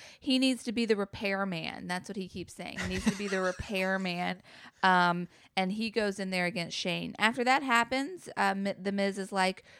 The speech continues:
Speaker 1: "Who do you wanna give immunity to?" And C T, um, gathers the girls on his red team, and he's like, "Okay, let's talk. Like, you guys wanna play rock, paper, scissors?" And Salida, right out of the gate, is like, "You know what? I'd like to have it.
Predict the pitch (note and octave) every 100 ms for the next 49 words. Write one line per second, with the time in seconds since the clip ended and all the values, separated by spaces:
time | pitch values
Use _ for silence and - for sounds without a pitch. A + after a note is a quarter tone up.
0 | _ B3+ A3+ A3+ G#3+ G#3+ G#3+ G#3 G3+ G3
1 | F#3+ A#3 D4+ B3 G3 F3+ G3+ F3 G3 A3
2 | - - G3 F#3+ - A#3+ A#3 C#4 A3+ A3
3 | G#3 G3 - F#3+ F#3 F3+ F3 F#3+ G3 G3+
4 | G3 F#3+ F#3+ F#3+ G3 A#3+ F#3+ F3+ F3+ G3+
5 | A3+ G#3+ F3+ F3+ F3 F#3 G3+ D#4+ F#4+ B3
6 | - - A#3+ A3+ - F3+ G#3+ F#3 F3 F3
7 | F3+ E3+ E3 - F#3 - F#3 A#3+ A#3+ B3
8 | A#3+ - - - G#3 G3+ A#3+ A#3 C4+ B3+
9 | G#3+ G3 G#3+ A3 G#3 F#3+ F#3 F#3+ F#3 -
10 | F3+ F#3+ F#3 F3+ - - - - A3 A#3
11 | A#3+ - G#3+ G#3+ G3 G3 F#3+ F3 F3 F#3